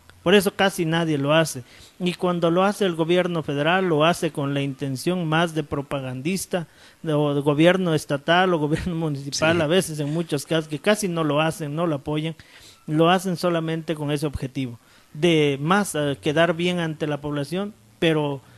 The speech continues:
Speaker 1: pero lo hacen no verdaderamente para impulsar el deporte, sino tratar de aparentar que desarrollaron, porque ellos saben que implica mucho gasto, mucho esfuerzo, implica muchas actividades.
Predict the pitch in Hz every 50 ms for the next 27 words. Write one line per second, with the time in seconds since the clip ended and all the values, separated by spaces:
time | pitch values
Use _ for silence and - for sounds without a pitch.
0 | - - - - 180 165 160 156 151 151 160 170 185 196 185 - 196 185 175 160
1 | 147 143 131 131 131 139 151 175 208 220 196 214 185 175 156 160 151 151 160 170
2 | 165 165 165 160 - 170 165 170 160 160 160 160 151 160 151 143 - 165 165 160
3 | 156 165 156 - 226 233 254 - 214 170 - 165 156 156 151 - - 151 147 -
4 | - 180 175 180 180 180 175 160 - 165 156 156 151 143 - 165 160 170 - -
5 | 160 156 147 139 - 147 135 143 147 160 175 196 185 - - - - - - -
6 | 170 175 180 - - 190 185 170 165 147 - - 180 190 185 170 156 147 - -
7 | 151 143 127 - 170 185 175 - 151 131 139 160 208 247 - - - 139 123 135
8 | 143 151 151 147 - - 135 143 180 226 220 - - 135 123 - - 151 156 160
9 | 156 - 170 160 - - - - - - - - 165 165 151 - 175 175 170 -
10 | 160 147 160 196 220 - - 151 - - 139 - _ - 147 139 135 131 139 139
11 | 139 127 120 120